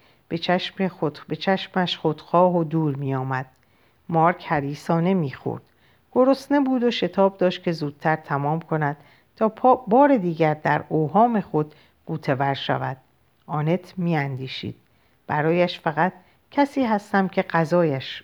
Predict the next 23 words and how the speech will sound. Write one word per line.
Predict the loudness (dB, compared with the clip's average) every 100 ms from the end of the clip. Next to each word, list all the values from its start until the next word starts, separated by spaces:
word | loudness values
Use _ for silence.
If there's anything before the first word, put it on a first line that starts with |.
| _
می‌دهد.» | -8 -4 -4 -4 -8 -12 _ _ _ _ -20 _ _ _
آنت | 2 6 6 4
دیگر | -2 4 6
حتی | 6 2 0
شهامت | -2 -2 0 0 0 0 0
آن | 0 0
که | 0 0
اعتراض | 2 0 -2 0 0 0 -4
کند | -4 0 -2 -2
نداشت. | -2 -2 -2 -6 -8 -10 -10 -6 -6 -8 _
به | 0
خود | 4 4 4
رهایش | 4 4 2 0 -2 -6
کرده | -6 -6 -6 -8
بود. | -8 -14 _ _ _ _ _ -2
غذا | 0 2 2
دیگر | 2 2 2
به | 2 0
پایان | 0 0 2 0
می‌رسید | 0 -2 -4 -4 -8 -4
که | -4
مارک | 0 0 -2 0
دریافت | 0 2 2 0